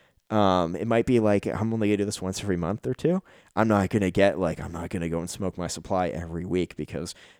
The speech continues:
goodness knows when the cops are gonna kick in my door. It's like, I'm buying enough that can last me a few months. I'm gonna just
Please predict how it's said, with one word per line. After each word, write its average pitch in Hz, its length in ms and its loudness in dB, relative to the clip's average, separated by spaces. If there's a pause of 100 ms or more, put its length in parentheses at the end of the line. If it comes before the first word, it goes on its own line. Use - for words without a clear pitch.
(420)
goodness 123 340 4
knows 113 220 0
when 110 100 -2
the 98 80 -2
cops 107 300 -2
are 107 40 -4
gonna 92 140 -4
kick - 260 -4
in 95 120 -2
my 85 160 -4
door. 104 180 -2
It's 92 120 -6
like, 101 140 -4
I'm 117 140 -2
buying 127 280 0
enough 110 320 -4
that 95 80 -4
can 98 160 -6
last 98 240 -4
me 107 60 -6
a 98 40 -8
few 101 180 -4
months. 104 300 -4
I'm 90 160 -8
gonna 107 380 -4
just - 300 -12